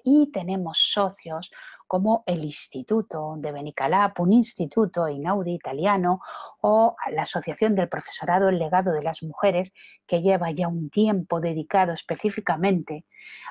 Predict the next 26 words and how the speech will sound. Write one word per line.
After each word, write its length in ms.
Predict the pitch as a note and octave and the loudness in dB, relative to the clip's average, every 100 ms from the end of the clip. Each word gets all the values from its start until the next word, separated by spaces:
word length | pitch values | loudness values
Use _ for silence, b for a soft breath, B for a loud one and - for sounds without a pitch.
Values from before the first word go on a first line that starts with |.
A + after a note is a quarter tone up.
| - | -2
a 320 | F3+ F#3 F#3+ - | 2 2 0 0
la 260 | F3+ E3+ | 2 2
recuperación 800 | D#3 D#3 D3+ D#3 D3+ - G3+ F3+ | 0 -4 -4 -6 -8 -2 0 0
de 140 | D3+ D3 | -4 -2
todo 240 | F#3+ E3+ | -2 -2
este 560 | - - D#3+ D3 D3 C#3+ | -6 -8 -4 -2 -2 -2
legado 320 | D#3 F3 E3 | 0 -2 -2
cultural 600 | D#3+ D3 D3+ D#3 D#3 C#3 | -4 -2 0 2 2 -2
de, 240 | C3+ C3+ C3+ C3+ C3 | -6 -14 -18 -20 -10
de 220 | C3+ C#3+ | -6 -2
las 240 | C#3+ - | -2 -2
mujeres, 560 | C#3 - F3 C#3 D3 - B B B B B B B - | -6 -2 -2 -2 -6 -14 B B B B B B B 2
y 300 | G3 G#3 F#3+ | 4 6 4
también, 680 | E3+ D#3 D#3+ D#3+ E3+ F3+ - - | 2 4 4 6 4 2 -2 -6
eh, 400 | E3 C#3+ C#3+ - | -2 0 -2 -4
ial 580 | D#3 D3 C#3+ C#3+ D3 - | -2 2 4 4 0 -4
y 500 | - C#3+ C#3 C3+ C3+ | -4 -2 0 0 -2
la 120 | D3+ D3 | -2 -6
Escuela 260 | - D#3 | -4 -2
Melchor 360 | D3 C#3 - C#3+ | -2 -2 -4 -4
Botella, 360 | C3+ C#3 C#3 | -4 -2 -2
que 100 | C#3+ | -2
nos 220 | C#3 - C#3+ | -4 -4 -2
ayudan 400 | D3 D3 D3+ - | 0 0 -2 -2
a 200 | E3+ F#3 - | -2 -4 -6
difundir, 720 | D3 G3 - E3 D3 C#3 | 0 0 0 -4 0 -2